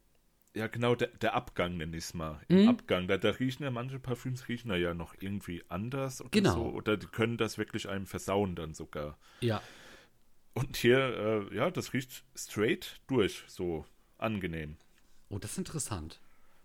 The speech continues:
Speaker 1: Und, ja, ja, und da, wie gesagt, das war mein erster Versuch nach, äh, keine Ahnung, nach, nach zwei Jahren oder so.
Speaker 2: Ja.
Speaker 1: Weil vor zwei Jahren ungefähr, da hab ich schon mal so ganz,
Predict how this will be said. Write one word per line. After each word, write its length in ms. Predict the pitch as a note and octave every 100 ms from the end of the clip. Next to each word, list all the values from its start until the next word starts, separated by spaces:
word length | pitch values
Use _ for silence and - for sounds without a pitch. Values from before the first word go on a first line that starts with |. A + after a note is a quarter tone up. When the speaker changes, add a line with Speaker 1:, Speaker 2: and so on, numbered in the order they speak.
| - - - - -
Speaker 1:
Und, 520 | F#2+ F#2 F#2 - - _ _ _
ja, 140 | - C#3
ja, 100 | F3
und 140 | C#3
da, 40 | - G2+
wie 100 | G#2
gesagt, 260 | - B2+
das 120 | A#2
war 80 | G2+
mein 140 | G2+ F#2+
erster 280 | F2 - B2
Versuch 520 | - - A2+ C3 -
nach, 540 | G2 G2+ G#2+ - - - - - - - - -
äh, 340 | F#2 F2+ E2+ - - - - -
keine 240 | - F#2+
Ahnung, 260 | F2+ A2+ G2
nach, 260 | E2+ -
nach 180 | - D#2+
zwei 260 | - - F2+
Jahren 260 | F#2 G2+
oder 220 | C3 D3 C#3
so. 280 | D3 D3 - -
Speaker 2:
Ja. 340 | A2+ A2 E2+ G2+ _
Speaker 1:
Weil 100 | F#2+
vor 160 | F2+ G2
zwei 200 | - G2+
Jahren 380 | F#2 G#2 A#2+ E2+
ungefähr, 500 | - A2+ A#2 - A2
da 220 | A2 F#2
hab 160 | F#2 -
ich 100 | -
schon 400 | - - - G2+
mal 440 | A#2 B2 A2+ E2+ - - - - -
so 180 | -
ganz, 420 | F2 D#2 G2+ -